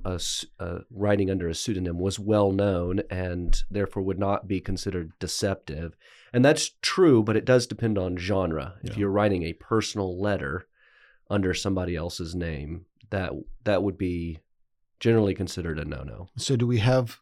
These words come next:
Speaker 2: common examples of that?
Speaker 1: Um, I don't
Speaker 2: Outside of
Speaker 1: know.
Speaker 2: scripture.
Speaker 1: Yeah, I don't know the answer. I don't know how common that is.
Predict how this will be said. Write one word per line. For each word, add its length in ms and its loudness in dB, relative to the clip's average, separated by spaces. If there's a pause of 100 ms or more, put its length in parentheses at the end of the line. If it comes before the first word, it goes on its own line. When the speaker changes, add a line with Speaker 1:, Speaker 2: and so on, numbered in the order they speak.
Speaker 2:
common 380 -2
examples 520 -8
of 120 -12
that? 240 -14 (1120)
Speaker 1:
Um, 320 0
I 60 6
don't 80 6
Speaker 2:
Outside 160 8
of 40 6
Speaker 1:
know. 60 6
Speaker 2:
scripture. 340 -2
Speaker 1:
Yeah, 160 6
I 60 6
don't 160 6
know 120 8
the 200 4
answer. 200 0
I 40 2
don't 140 4
know 160 6
how 500 2
common 500 -2
that 300 -4
is. 400 -4